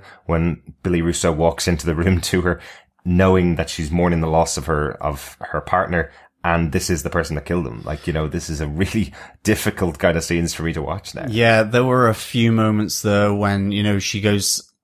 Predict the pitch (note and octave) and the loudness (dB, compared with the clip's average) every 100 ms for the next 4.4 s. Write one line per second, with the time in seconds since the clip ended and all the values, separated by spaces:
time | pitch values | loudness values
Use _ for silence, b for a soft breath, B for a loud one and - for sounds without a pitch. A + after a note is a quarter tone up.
0 | _ - A2+ A2+ G#2 A2 G#2+ G2+ G2 G2+ | _ -4 0 0 0 2 2 2 2 0
1 | G2+ G#2 G2+ - G2+ G2 G2 F#2+ B - | 0 0 -2 -2 0 2 2 -2 B -6
2 | F#2 F2+ G#2 G2 F2+ G#2+ G2 - A2+ - | -2 2 4 2 2 2 0 -2 -4 0
3 | A#2 A2+ - G#2+ G2+ G2+ - G2 G2 G2+ | 0 0 0 0 2 0 -2 -2 0 0
4 | G2+ G2+ - - | 0 -4 -8 -14